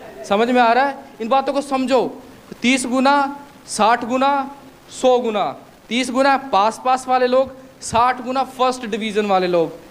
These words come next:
और सौ गुना तो मेरिट वाले हैं ही। हालेलुया। अब ये आपने देखना है कि आपने तीस वाले बनना है, पास ही होना है, साठ गुना वाले, यानी सिर्फ अपने परिवार, अपने पास्टर को खुश करना है, या सौ गुना लाके परमेश्वर को खुश करना है। हालेलुया।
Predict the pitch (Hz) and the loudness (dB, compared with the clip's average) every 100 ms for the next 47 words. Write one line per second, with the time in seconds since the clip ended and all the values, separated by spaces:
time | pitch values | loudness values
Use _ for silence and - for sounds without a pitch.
0 | - 196 202 - 233 233 254 254 247 214 | -8 -4 -2 2 2 2 2 2 2 2
1 | 220 226 226 220 214 190 180 170 190 226 | 2 2 0 0 -2 -4 -4 0 2 2
2 | 226 233 202 139 - - - - 196 233 | 2 2 2 0 -6 -16 -16 -4 -2 -2
3 | 214 247 240 190 196 226 233 247 277 240 | -2 -2 -2 0 2 2 0 -2 0 0
4 | 226 226 202 196 247 262 - - 233 214 | 0 -2 -2 0 -2 -6 -16 -12 -4 0
5 | 220 226 254 269 - 226 254 247 262 262 | 0 0 -4 -4 -4 -2 0 0 0 2
6 | 247 240 240 254 247 262 262 - - - | 0 -2 0 -2 -2 -4 -6 -14 -20 -8
7 | - 196 214 254 254 247 240 247 247 254 | 0 2 2 -2 0 0 2 0 -2 -8
8 | - - - - 226 208 233 240 226 240 | -20 -20 -14 -4 2 4 2 -2 0 2
9 | 247 247 240 233 202 233 233 233 233 226 | 2 2 0 -2 -4 -4 -4 -2 -2 -4
10 | 226 226 208 190 202 226 220 214 202 202 | -4 -4 -4 0 2 2 0 -6 0 0
11 | 196 233 233 240 240 233 233 233 247 254 | 0 -2 -2 -2 -4 -2 0 2 2 0
12 | - - 180 240 233 - 254 269 277 269 | -6 -10 0 0 0 2 4 2 0 0
13 | 247 233 240 240 214 208 208 208 208 196 | 2 0 -2 -4 -4 -4 -4 -6 -4 -6
14 | 180 175 160 165 214 233 254 247 196 147 | -8 -8 -4 0 0 0 2 4 2 0